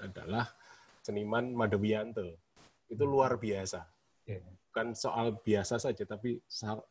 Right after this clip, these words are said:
Speaker 1: sangat bagus, eh, pengarsipannya. Itu yang pertama. Yang kedua adalah saya ingin menanggapi juga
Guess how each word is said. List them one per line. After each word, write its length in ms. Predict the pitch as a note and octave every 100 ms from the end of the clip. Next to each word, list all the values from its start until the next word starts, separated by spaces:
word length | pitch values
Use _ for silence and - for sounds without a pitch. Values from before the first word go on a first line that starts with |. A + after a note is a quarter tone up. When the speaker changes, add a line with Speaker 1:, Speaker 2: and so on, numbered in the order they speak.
| _ _ _
Speaker 1:
sangat 320 | - A2 A2+ -
bagus, 480 | G#2 G2 - - - -
eh, 320 | A2 G2 G2 F#2+
pengarsipannya. 640 | - G2+ - - - - _ _ - - _
Itu 140 | - D#3
yang 240 | C#3 C3
pertama. 400 | - G#2 G2 G2
Yang 240 | A#2+ C3+ -
kedua 400 | G#2+ G2 B2+ B2+
adalah 320 | G2+ A2+ A#2+
saya 240 | B2+ C3+
ingin 160 | C3+ C3+
menanggapi 560 | B2+ B2+ G#2 G2+ -
juga 320 | - G2 -